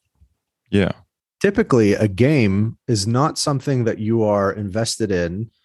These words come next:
Speaker 2: for extended periods of time over a very long period of time. So
Speaker 1: Right.
Speaker 2: who's still playing Super Mario right now?
Speaker 1: Not a
Speaker 2: Or
Speaker 1: lot
Speaker 2: even,
Speaker 1: of
Speaker 2: like, you
Speaker 1: people.
Speaker 2: know,
Speaker 1: Yeah.
Speaker 2: the headline Call of Duty games from five, six, seven years ago. Who's still playing them?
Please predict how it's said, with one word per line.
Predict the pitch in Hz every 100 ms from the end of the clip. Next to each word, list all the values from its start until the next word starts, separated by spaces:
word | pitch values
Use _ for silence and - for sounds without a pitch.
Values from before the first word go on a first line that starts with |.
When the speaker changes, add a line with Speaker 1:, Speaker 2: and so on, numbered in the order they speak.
| _ _ _
Speaker 2:
for | - 110 113
extended | 113 - - - 107 117 110 95
periods | 92 104 98 95 85
of | 87
time | - 104 95 90 104
over | 95 92 90
a |
very | 82 92 87
long | 80 87 90 85 73
period | 90 82 78
of | 73
time. | - 76 64 - - - _ _
So | - 104 107
Speaker 1:
Right. | -
Speaker 2:
who's | - 160 -
still | - 170
playing | 127 127 123 117 104
Super | - 117
Mario | 101 98 98 87
right | 82 71
now? | 78 67 _ _ _ _ _ _ _ _ _ _ _ _ _ -
Speaker 1:
Not | 143
a | 147
Speaker 2:
Or |
Speaker 1:
lot | 202
Speaker 2:
even, |
Speaker 1:
of | 202
Speaker 2:
like, | 151 135
you |
Speaker 1:
people. | 135 113
Speaker 2:
know, | - _ _ _ 113
Speaker 1:
Yeah. | 131
Speaker 2:
the | 117
headline | 135 139 139 127 117 113
Call | 107 117 110
of | 87
Duty | 104 101
games | 98 92 85
from | 92
five, | 98 92
six, | - -
seven | 104 90
years | 90 87
ago. | 85
Who's | 80 113
still | 123
playing | - 85
them? | 67